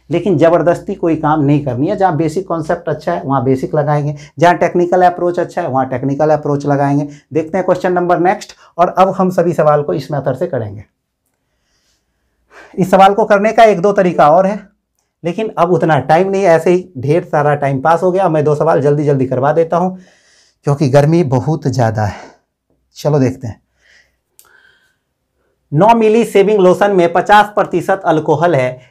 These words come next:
इसमें कितना पानी और मिला दिया जाए कि नए मिश्रण में सत्तर प्रतिशत पानी हो जाए? चलो ध्यान देते हैं, देखो कहता है क्या मिला रहा है। सबसे पहले ये ध्यान देना है,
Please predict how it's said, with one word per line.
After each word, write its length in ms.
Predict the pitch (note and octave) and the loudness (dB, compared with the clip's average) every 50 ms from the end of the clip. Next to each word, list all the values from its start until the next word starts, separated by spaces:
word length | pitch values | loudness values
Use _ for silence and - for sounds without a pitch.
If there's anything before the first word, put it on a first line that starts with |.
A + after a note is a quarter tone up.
| - | -8
इसमें 340 | G3+ G3+ - G#3 A#3 A#3 A3 | -8 -6 -2 0 -2 -2 0
कितना 580 | - G#3 G3+ G#3+ G#3 G#3 F#3 D#3+ D3+ D3 D3 - _ _ _ _ _ _ _ - | 0 -2 0 2 4 4 4 4 4 0 -2 -8 _ _ _ _ _ _ _ -2
पानी 280 | F#3+ G3+ G#3 G#3+ A#3 A#3+ | 2 2 2 2 0 -2
और 360 | - - - F#3 G#3+ A#3+ A#3 A3 | -4 0 2 4 4 4 4 2
मिला 300 | G3+ F#3 F3+ G3 G3+ G#3 | 2 4 4 4 4 4
दिया 260 | E3+ F3 E3+ D#3+ D3 C#3+ D3 D3 - - _ _ - B2+ | 4 2 2 2 4 2 2 -2 -6 -16 _ _ -16 -8
जाए 300 | A2+ C#3 F3 F#3 G#3 G#3+ G#3 | -2 2 4 4 4 4 2
कि 480 | G#3+ G#3+ D#3+ C#3+ C3 C#3 C#3 - - _ - | 2 -2 -2 -2 -2 -4 -8 -12 -18 _ -8
नए 240 | C3+ C#3 E3+ G#3+ A#3+ | -4 0 0 2 2
मिश्रण 420 | A#3+ G#3+ G3 - - F#3 E3 E3 D#3 | 2 0 0 0 0 0 0 2 2
में 380 | D3 C#3+ C#3+ D#3 D3+ - - - | 2 2 2 0 -2 -4 -12 -10
सत्तर 400 | _ - G3 G3+ - - - G#3+ | _ -2 -2 -2 0 2 0 2
प्रतिशत 520 | G#3+ - F#3 D3+ - F3 D3+ - F#3 F#3 - - | 2 2 0 0 0 -2 0 0 0 0 0 0
पानी 240 | D#3+ D3+ D3+ D3 | 2 2 4 2
हो 120 | B2+ A#2 A2 | 2 2 0
जाए? 260 | G#2+ A#2 G#2+ G#2 - _ _ _ _ - | -4 -6 -10 -12 -14 _ _ _ _ -6
चलो 220 | - D3+ D3+ D#3+ | -4 0 0 2
ध्यान 240 | C#3+ C#3+ C#3 C#3+ D3 | 2 2 2 0 0
देते 240 | C#3+ C#3 C3 - C3+ | -2 -4 -4 -6 -12
हैं, 160 | C3+ - _ _ _ _ _ _ _ _ _ _ _ _ _ _ _ _ _ _ _ _ _ _ _ _ _ _ _ _ _ - | -14 -14 _ _ _ _ _ _ _ _ _ _ _ _ _ _ _ _ _ _ _ _ _ _ _ _ _ _ _ _ _ -4
देखो 380 | C#3+ D3+ C#3 C#3 D3 G#2 - _ _ _ _ _ _ _ _ _ _ _ - | -2 -2 -2 -2 -6 -14 -18 _ _ _ _ _ _ _ _ _ _ _ 0
कहता 200 | A#3 A#3 A#3+ D#4 | 0 2 4 4
है 40 | C#4+ C#4 | 2 2
क्या 220 | - - B3 B3 | 4 4 4 6
मिला 260 | A3+ A3 F#3+ F#3 D#3+ - | 6 4 4 6 6 4
रहा 120 | D3 A#2+ | 4 0
है। 100 | A2 - _ | -4 -6 _
सबसे 240 | - A3 A3 - A#3+ | -4 -4 -2 0 0
पहले 200 | B3 A#3 A#3+ A3+ | 2 2 4 4
ये 140 | G#3 G#3 G#3 | 4 4 4
ध्यान 300 | E3 C#3+ C#3 D3+ D3+ C#3+ | 2 2 2 2 2 0
देना 200 | B2 B2 A#2+ A#2 | 0 -2 -4 -4
है, 140 | G#2+ G#2 - | -6 -10 -12